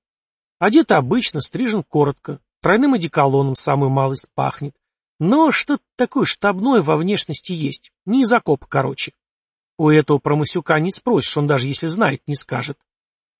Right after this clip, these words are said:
Этот вопрос я за дверью задам, если встреча хорошей будет. У высокого начальства память иной раз коротка бывает, но хоть не сразу в строевой отдел послали, и то хлеб.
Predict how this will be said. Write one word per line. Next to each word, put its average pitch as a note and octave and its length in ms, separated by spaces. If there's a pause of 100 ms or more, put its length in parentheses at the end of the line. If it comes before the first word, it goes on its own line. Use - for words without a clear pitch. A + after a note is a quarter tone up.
(140)
Этот A#3+ 240
вопрос A#3 400
я G#3+ 100
за G#3+ 160
дверью E3 320
задам, B2+ 300
если C3+ 240
встреча - 360
хорошей C3+ 400
будет. A#2+ 300 (480)
У D#3+ 100
высокого A#3+ 420
начальства A#3 640
память A3 340
иной G#3 180
раз G#3+ 180
коротка G#3+ 500
бывает, C3 580 (100)
но F#3+ 120
хоть - 180
не B3+ 120
сразу A3+ 340
в - 40
строевой F#3+ 420
отдел D#3+ 260
послали, C3 480
и - 20
то E3+ 180
хлеб. F3+ 300